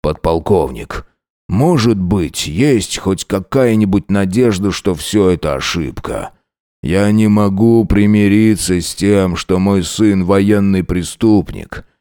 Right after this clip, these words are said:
изменник и убийца». Корнев встал, одернул китель. «Боюсь, что нет. Теперь уже нет». Корнев отвернулся. «Дело в том...»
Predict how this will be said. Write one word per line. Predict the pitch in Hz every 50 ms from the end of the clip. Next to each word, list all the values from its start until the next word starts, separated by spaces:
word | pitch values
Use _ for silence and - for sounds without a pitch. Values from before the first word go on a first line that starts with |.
| _ _ -
изменник | - 107 113 98 95 107 110 123 131 131 127 127 123 117 113 98 - -
и | 101
убийца». | 104 107 107 107 104 101 107 123 120 117 113 101 82 - - - - 50 - - - - _ _ _ _ _ _ _ _
Корнев | - - 120 - 202 202 190 170
встал, | - - - - 131 120 110 101 - - _ _ _ _ _ -
одернул | 85 95 92 110 107 98 104 101 101
китель. | - - 120 98 - 78 62 - - _ _ _ _ _ _ _ _ _ _ _ _ _ -
«Боюсь, | - 87 98 104 101 98
что | - - 107 98
нет. | 92 82 73 - - - - - - - - _ _ _ _ -
Теперь | - 104 101 82 - 113 117 113
уже | 110 101 95 107 104
нет». | 95 92 76 62 - - - - _ _ _ _ _ _ _ -
Корнев | - 110 117 107 107 101 -
отвернулся. | 95 85 - 104 107 101 107 98 85 78 - - - - - _ _ _ _ _ _ _ _ -
«Дело | - 69 82 104 107 104 95
в | - -
том...» | - 113 110 110 110 98 80